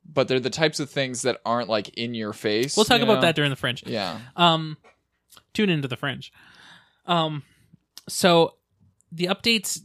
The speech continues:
Speaker 2: don't usually do anything bad to your phone, but I will note that on the S eight Plus, I'm, I feel like the performance got worse with Oreo.
Speaker 1: Okay.
Speaker 2: But I didn't do a clean wipe, so that's
Speaker 1: Mm.
Speaker 2: why I don't know for sure. Uh,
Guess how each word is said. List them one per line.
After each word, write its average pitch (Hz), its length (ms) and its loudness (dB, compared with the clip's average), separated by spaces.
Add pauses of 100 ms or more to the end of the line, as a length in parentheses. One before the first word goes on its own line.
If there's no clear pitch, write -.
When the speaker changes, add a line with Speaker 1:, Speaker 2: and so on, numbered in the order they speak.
(180)
Speaker 2:
don't 170 340 2 (460)
usually 156 840 0 (280)
do 151 160 -2
anything 160 300 -2
bad 139 260 2
to 180 60 0
your 180 100 -2
phone, 202 320 -4
but - 140 0
I 151 40 0
will 196 200 0
note 165 300 -2
that 143 140 -6
on 135 140 -6
the 135 100 -12
S 156 220 -4
eight 165 320 -8
Plus, 120 480 -6 (120)
I'm, 156 260 -4 (280)
I 165 260 -2 (200)
feel 208 280 -2
like 170 240 -4
the 143 80 -4
performance 165 1000 -6 (360)
got 135 160 -4
worse 156 320 0
with 160 100 -6
Oreo. 165 440 0 (440)
Speaker 1:
Okay. 147 220 2 (320)
Speaker 2:
But 160 100 6
I 156 80 6
didn't 170 200 0
do 160 120 0
a 147 60 -2
clean 139 320 -4
wipe, 135 260 0 (100)
so 127 300 -6
that's 127 220 -6
Speaker 1:
Mm. 147 120 -6
Speaker 2:
why 127 460 -4
I 139 60 -8
don't 123 160 -6
know 123 80 -10
for - 120 -16
sure. - 200 -18 (640)
Uh, 156 340 2